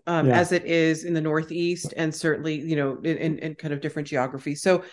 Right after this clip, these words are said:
Speaker 2: Yeah.
Speaker 1: it's an emerging thing here in Texas. But anyway, uh, to, to fast forward a bit, we go to the clinic.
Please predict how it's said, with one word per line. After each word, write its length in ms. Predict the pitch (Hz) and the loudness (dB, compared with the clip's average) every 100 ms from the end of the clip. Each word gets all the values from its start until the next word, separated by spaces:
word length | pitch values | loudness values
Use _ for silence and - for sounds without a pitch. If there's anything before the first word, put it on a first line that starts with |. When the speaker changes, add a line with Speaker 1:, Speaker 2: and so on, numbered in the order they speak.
| - | -2
Speaker 2:
Yeah. 80 | - | 2
Speaker 1:
it's 140 | 220 233 | 2 2
an 60 | |
emerging 800 | 214 208 226 214 180 147 139 139 - | 2 4 4 2 0 -2 -4 -8 -8
thing 240 | 110 113 | -6 -6
here 180 | 151 123 | -6 -6
in 80 | 131 | -4
Texas. 380 | 120 - 117 - - - - _ _ _ _ | -6 -6 -10 -12 -20 -20 -20 _ _ _ _
But 140 | 226 233 | 6 6
anyway, 440 | 226 214 156 156 170 196 - | 6 6 6 4 0 -6 0
uh, 360 | 185 160 147 - - - - _ _ _ _ _ _ - | 2 4 2 -2 -8 -20 -20 _ _ _ _ _ _ 4
to, 160 | 214 196 | 6 6
to 140 | 208 | 4
fast 300 | 208 220 220 | 4 4 6
forward 240 | 240 196 165 | 6 6 4
a 40 | |
bit, 240 | 160 151 | 2 0
we 100 | 196 | -2
go 200 | 190 220 | 2 4
to 80 | 226 | 4
the 100 | 226 | -2
clinic. 460 | 220 190 175 165 | 0 0 0 -2